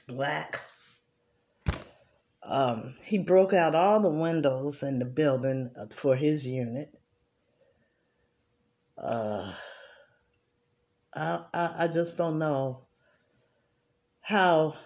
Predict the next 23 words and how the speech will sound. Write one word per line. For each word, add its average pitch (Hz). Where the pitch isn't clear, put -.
I 196
mean, 170
there's 180
laws 208
protecting 170
people 156
with 131
mental 143
illness, 147
but -
they 151
should 185
be 135
somewhere 160
where 143
they're 147
not 147
har-, 156
harming 151
themselves 165
or 143
others. 156
Um, 147